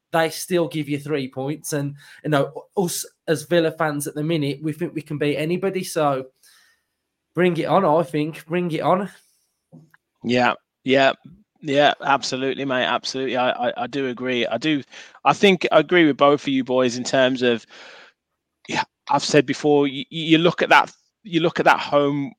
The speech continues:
Speaker 2: the thirteen Premier League home wins in a row, and the only thing that pe-, te-, uh, that cri-, critics or pundits could level at us or other rival supporters could say, "Well, you haven't beaten an Arsenal, you haven't beaten a Man City, you haven't beaten a Liverpool at home."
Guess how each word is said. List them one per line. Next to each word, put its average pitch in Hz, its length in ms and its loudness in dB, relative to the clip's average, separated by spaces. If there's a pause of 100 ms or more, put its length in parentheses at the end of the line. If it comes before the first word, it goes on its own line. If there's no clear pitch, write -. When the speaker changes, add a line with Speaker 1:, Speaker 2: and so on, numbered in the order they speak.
Speaker 2:
the 139 100 -14
thirteen 143 580 2
Premier 135 300 -2
League 127 340 0
home 131 300 -2
wins 123 220 -2
in 120 100 -4
a 120 80 -2
row, 113 380 -2 (400)
and 135 120 0
the 151 120 2
only 202 500 4
thing 180 300 2
that 143 160 0
pe-, - 240 -10
te-, 151 280 -4
uh, 123 280 -4
that 143 240 -4
cri-, - 280 -4 (100)
critics 160 460 -2
or 123 100 -6
pundits 143 440 -6
could 123 180 -10
level 135 440 4
at 117 120 4
us 107 300 -6
or 123 220 0
other 147 220 2
rival 131 420 0
supporters 123 580 -8
could - 140 -16
say, 117 160 -2
"Well, 143 180 -4
you 147 80 2
haven't 143 400 4
beaten 127 320 0
an 127 100 -6
Arsenal, 113 480 -4
you 117 120 -2
haven't 131 340 2
beaten 123 300 0
a 120 40 -6
Man 120 220 -4
City, 101 300 -4
you 110 120 -4
haven't 120 280 -2
beaten 113 260 -6
a 113 40 -6
Liverpool 113 500 -8
at 87 60 -10
home." 110 300 -6